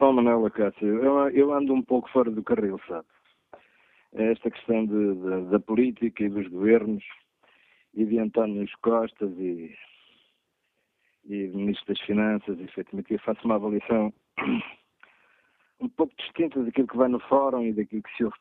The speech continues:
por aí, de várias opiniões que têm correntes, hum, muito religiosas e partidárias. E eu, de facto, o que noto, Manuel Cássio, é o seguinte.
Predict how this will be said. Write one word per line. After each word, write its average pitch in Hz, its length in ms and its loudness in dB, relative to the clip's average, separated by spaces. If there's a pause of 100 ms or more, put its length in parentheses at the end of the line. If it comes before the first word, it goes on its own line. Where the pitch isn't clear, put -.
por 101 80 -2
aí, 107 320 0
de 95 80 -10
várias 98 360 -4
opiniões 101 640 -2 (760)
que - 80 -20
têm 110 240 0
correntes, 110 600 -2 (880)
hum, 87 280 -20 (680)
muito 120 300 0
religiosas 110 760 0
e 110 80 0
partidárias. 113 760 0 (220)
E 120 60 -4
eu, 123 80 0
de 120 100 -8
facto, 127 640 -2 (1120)
o 330 100 0
que - 140 -4
noto, 160 320 0
Manuel 131 360 0
Cássio, 113 340 -2
é 127 40 2
o 120 80 -4
seguinte. 101 400 -2